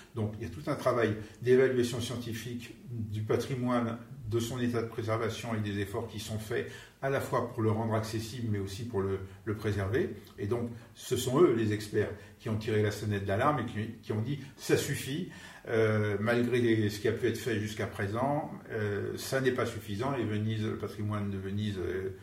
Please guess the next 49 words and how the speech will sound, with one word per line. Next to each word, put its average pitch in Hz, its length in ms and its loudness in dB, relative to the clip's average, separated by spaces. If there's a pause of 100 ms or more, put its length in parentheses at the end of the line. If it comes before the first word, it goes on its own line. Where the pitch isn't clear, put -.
(300)
euh, - 300 -6
est 139 160 0
en, 143 320 -4
est - 160 0
en 113 80 0
danger. » 113 420 4 (420)
Et - 20 -2
puis 139 140 -2
il 127 80 2
y 127 60 10
a 120 40 8
le 117 140 6
deuxième 143 520 2
temps, 123 280 0
qui 120 80 -6
est 107 40 0
celui 113 340 -4
qui 95 320 -6
vient 113 160 -2
de 117 40 -4
se 117 120 -4
dérouler 107 400 2
en 101 80 0
ce - 120 -6
mois 104 140 0
de - 80 -4
septembre, 151 440 0 (260)
qui 117 100 -2
est - 20 4
la 107 140 6
réunion 131 400 2
politique 135 560 2
intergouvernementale 120 1200 0
des 98 160 0
vingt 123 280 0
et 123 120 0
un 117 80 0
pays, 117 480 0 (340)
euh, 113 140 2
qui - 180 -4
représentent 131 880 4
l'ensemble 123 580 0
des 110 140 0
pays 113 320 0
adhérents, 110 520 2 (220)
euh, 107 140 -4 (100)
et 117 140 -4
qui 113 180 -6
votent. 120 380 2